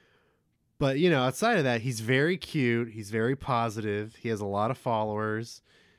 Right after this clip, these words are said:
And he just, he has some cute videos. He, like, every Friday for a while, he had, like,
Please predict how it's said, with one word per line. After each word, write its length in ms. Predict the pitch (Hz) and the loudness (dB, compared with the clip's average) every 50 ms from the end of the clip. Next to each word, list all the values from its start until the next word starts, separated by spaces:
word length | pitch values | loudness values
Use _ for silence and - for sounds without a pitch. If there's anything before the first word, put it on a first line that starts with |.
| _ _ - | _ _ -14
And 160 | 107 107 101 | -10 -10 -8
he 80 | 95 107 | -8 -8
just, 240 | 101 107 113 - - | -8 -8 -8 -6 -6
he 260 | 131 131 117 120 131 | -6 -6 -4 -4 -2
has 140 | 127 135 131 | -2 -2 -4
some 120 | - 127 | -6 -10
cute 260 | - - - 170 143 | -8 -6 -6 -6 -4
videos. 320 | 123 127 127 143 139 127 131 | -2 -2 -2 -2 -2 -4 -4
He, 140 | 135 156 185 | -4 -4 -4
like, 180 | 147 127 - | -2 -2 -2
every 180 | 143 151 165 156 | 0 0 0 -2
Friday 380 | 139 - 135 120 123 131 143 | -2 0 0 0 2 2 0
for 140 | 139 - 151 139 | -2 -2 -2 -2
a 40 | |
while, 260 | 139 139 139 147 147 143 | 0 0 0 0 -2 -2
he 160 | 127 127 120 | -4 -4 -4
had, 160 | 120 120 120 | -4 -4 -4
like, 220 | 120 113 110 - | -4 -4 -4 -4